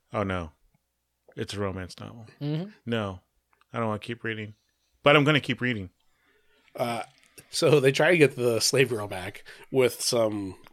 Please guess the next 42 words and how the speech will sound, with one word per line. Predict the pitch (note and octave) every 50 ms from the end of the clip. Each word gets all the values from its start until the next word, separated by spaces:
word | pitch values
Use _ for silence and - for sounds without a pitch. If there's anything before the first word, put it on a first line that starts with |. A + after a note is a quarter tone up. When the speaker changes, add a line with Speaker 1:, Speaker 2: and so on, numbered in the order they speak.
| _ _ _
Speaker 3:
Tommy | - - - G#2 A2 B2 B2 B2
gun, | B2 A#2 A#2 A#2 A#2+ A#2+ A#2+ A#2+ A#2 A2
s-, | - - - - _ - -
space | - - D#3 D#3 - -
Speaker 1:
Oh | -
my | -
Speaker 3:
Tommy | D#3 C#3+ C#3 C3+
gun | C3+ C#3 B2+ B2 B2 B2 B2
Speaker 1:
gosh, | A#2 - - - - - -
Speaker 3:
mole | C#3+ C3 B2+ C3+ D3 D3+ -
Speaker 1:
I |
hated | - F#3+ G3 G3+ F#3+ C3
Speaker 3:
man. | B2 A2
Speaker 1:
that. | C3 C3 A#2 G#2+ G2+ F2+ F2 - - - - - - - - - -
Speaker 3:
<laughs> |
I | D#3 - - - G#3 - -
mean, | G3+ E3+ D#3 F3
it's, | D3+ D3 D#3+ C#3+ - - - - _
it's | - D#3 F3
Speaker 1:
Use | A3 A#3 - -
freaking | - - A#3+ A#3 A#3 - A3+ A3 G#3+
laser | A3 A3+ A#3 A3+ G3+ A3 G#3+
guns. | F#3 G#3+ G#3+ G#3 G3 F#3 D#3+ C#3+ B2+ A2+ G#2 - - - - D3+
Speaker 3:
So, | - F3+ F3 D#3+ D3 C#3 C#3 C#3+ E3
well, | F#3 G3 G3
I | G3+
mean, | G#3+ G#3+
they | C#4 B3
could | - G#3
be | A#3
laser | F#3+ C#3 A#2+ A#2+ A2+ A2
guns. | G2+ F#2+ A#2 D3+ E3 -
We | A#3+
don't, | - A#3 A3 - - _ - - -
Speaker 1:
It's | - - - -
Speaker 3:
we | - G#3 G#3
don't | G#3 -
Speaker 1:
a | - A#2+
Speaker 3:
actually | C3+ - - - C3
Speaker 1:
Tommy | A#2+ A#2+ A#2+ -
Speaker 3:
know. | -
Speaker 1:
gun. | - F#2+ F2 E2 D#2+ D#2